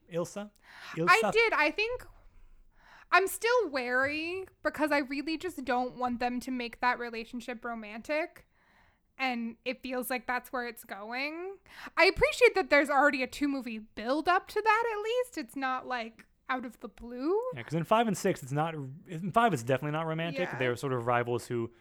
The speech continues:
Speaker 1: form a friendship.
Speaker 2: Mm-hmm.
Speaker 1: And in six, it's, Ilsa is positioned as the woman Ethan cares most about after Julia, basically.
Speaker 2: Yeah.
Speaker 1: Or he's, she's in that same realm. But it's
Speaker 2: Yeah.
Speaker 1: still not,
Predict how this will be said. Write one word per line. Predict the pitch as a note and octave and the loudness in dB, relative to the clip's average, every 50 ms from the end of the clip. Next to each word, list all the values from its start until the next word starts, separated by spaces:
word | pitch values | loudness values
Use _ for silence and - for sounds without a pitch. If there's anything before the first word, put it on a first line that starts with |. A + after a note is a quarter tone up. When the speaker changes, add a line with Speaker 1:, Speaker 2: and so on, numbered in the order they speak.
| _ _ _ _ _ | _ _ _ _ _
Speaker 1:
form | - C#3+ C3 B2 | -4 -4 -2 -2
a | A#2+ | -2
friendship. | - - A#2 A#2+ - C3 B2+ B2 - - | -4 -4 -6 -6 -4 -4 -6 -6 -6 -8
Speaker 2:
Mm-hmm. | D4+ C#4+ A#3+ B3+ | -14 -12 -10 -6
Speaker 1:
And | - B2+ | -6 -6
in | A#2+ | -6
six, | - - D3+ C3+ - - | -4 -4 -4 -4 -4 -6
it's, | C3+ A#2+ - - - - _ _ _ _ _ _ _ _ - | -8 -8 -8 -12 -18 -18 _ _ _ _ _ _ _ _ -4
Ilsa | B2+ B2 A2+ - - B2+ A#2 A#2 | -2 -2 -2 -2 -4 -4 -2 -2
is | A2+ G#2+ - - - _ _ _ _ _ _ _ _ _ _ _ _ _ | -4 -4 -8 -14 -20 _ _ _ _ _ _ _ _ _ _ _ _ _
positioned | - C3+ A#2+ A#2+ B2+ - - B2+ | -4 -4 -4 -4 -4 -6 -6 -6
as | A#2 A#2 A2+ G#2+ | -4 -4 -4 -4
the | A#2+ A2+ | -4 -4
woman | A2 A#2+ A#2 A#2 A#2 | -4 -4 -4 -4 -6
Ethan | G#2+ G#2+ - A2+ A2+ G#2 | -6 -8 -8 -10 -12 -10
cares | - - A#2 A2+ G#2 | -6 -4 -4 -4 -4
most | A2 A2 G#2+ G#2 - | -8 -10 -12 -10 -10
about | A#2+ A2 A#2 A2+ A2+ A2+ - _ _ _ _ _ _ _ _ _ - G3 F#3+ G3+ - _ _ - | -6 -4 0 0 0 -2 -4 _ _ _ _ _ _ _ _ _ -20 -20 -20 -20 -20 _ _ -10
after | - C3 A#2 - B2+ | -8 -8 -8 -6 -8
Julia, | A#2 A2 A#2 A#2 A2 A2+ A#2 A#2 | -8 -8 -6 -6 -6 -4 -4 -4
basically. | A2+ A#2+ A#2+ - C#4 C4+ | -2 -2 -4 -4 -4 -4
Speaker 2:
Yeah. | B3+ B3 A#3+ A#3+ B3+ B3+ - _ _ _ _ _ _ - | -4 -4 -4 -6 -10 -12 -16 _ _ _ _ _ _ -10
Speaker 1:
Or | A2+ A2+ | -6 -6
he's, | A#2+ A2+ - | -6 -6 -6
she's | - B2 G#2+ A#2 | -10 -10 -10 -10
in | A2+ | -8
that | A2+ A2 - - | -10 -10 -10 -10
same | B2 A2+ A2 | -12 -10 -8
realm. | A2 A2+ A#2 A#2+ C3 C3+ C3+ B2+ | -6 -6 -4 -4 -6 -8 -10 -8
But | - C#3 C3+ | -6 -6 -6
it's | C3+ | -6
Speaker 2:
Yeah. | - | -6
Speaker 1:
still | - G3+ F#3 | -6 -4 -2
not, | F3+ F3 D#3+ D3+ - | 0 -2 -2 -4 -6